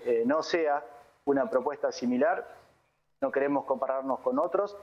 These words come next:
Eh, nosotros hicimos nuestros planteos y esperamos tener una propuesta real y concreta en función de las peticiones para poder, eh, discutirla con nuestra gente y someterla a votación y tenerla el viernes.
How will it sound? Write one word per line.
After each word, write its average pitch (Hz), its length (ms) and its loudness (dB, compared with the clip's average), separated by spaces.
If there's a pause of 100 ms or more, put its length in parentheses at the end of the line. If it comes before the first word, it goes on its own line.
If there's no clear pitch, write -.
(720)
Eh, 113 580 0
nosotros 139 480 -2
hicimos 131 320 0
nuestros 170 320 2
planteos 151 480 2
y 143 60 2
esperamos 135 420 0
tener 143 240 2
una 120 460 2 (160)
propuesta 123 800 0
real 139 500 0
y 135 80 0
concreta 175 880 -4 (480)
en 127 160 2
función 139 480 0
de 139 100 2
las 120 140 0
peticiones 196 640 0 (380)
para 120 200 -2
poder, 156 520 0
eh, 123 280 2
discutirla 165 720 2
con 139 120 0
nuestra 127 260 2
gente 202 500 -2 (320)
y 131 120 0
someterla 143 440 0
a 147 40 0
votación 143 540 -2 (360)
y 127 80 0
tenerla 156 340 2
el 156 80 2
viernes. 110 380 0